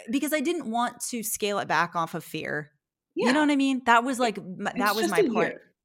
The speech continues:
Speaker 2: It's
Speaker 1: It's
Speaker 2: just,
Speaker 1: just
Speaker 2: it's
Speaker 1: a
Speaker 2: just
Speaker 1: year.
Speaker 2: one year. Yes.
Speaker 1: Yeah. And, and I have found this, where I have found that myself going like, "Oh my gosh, is the rest of the year," we've had some other, like,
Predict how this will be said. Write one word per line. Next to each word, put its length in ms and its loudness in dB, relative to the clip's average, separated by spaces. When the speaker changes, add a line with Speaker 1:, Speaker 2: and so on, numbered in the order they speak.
Speaker 2:
It's 120 -4
Speaker 1:
It's 200 0
Speaker 2:
just, 100 -12
Speaker 1:
just 240 -6
Speaker 2:
it's 60 -6
Speaker 1:
a 40 -2
Speaker 2:
just 100 -2
Speaker 1:
year. 320 0
Speaker 2:
one 300 2
year. 460 -8
Yes. 360 -14
Speaker 1:
Yeah. 240 0
And, 200 0
and 240 -2
I 180 0
have 260 -4
found 720 -6
this, 340 -4
where 640 -2
I 80 -10
have 160 -10
found 420 -4
that 180 -4
myself 840 -2
going 340 -4
like, 420 -10
"Oh 220 -10
my 280 -12
gosh, 440 -12
is 140 -8
the 140 -6
rest 280 -8
of 80 -10
the 80 -6
year," 160 -4
we've 160 -8
had 180 -4
some 140 -8
other, 280 -6
like, 280 -8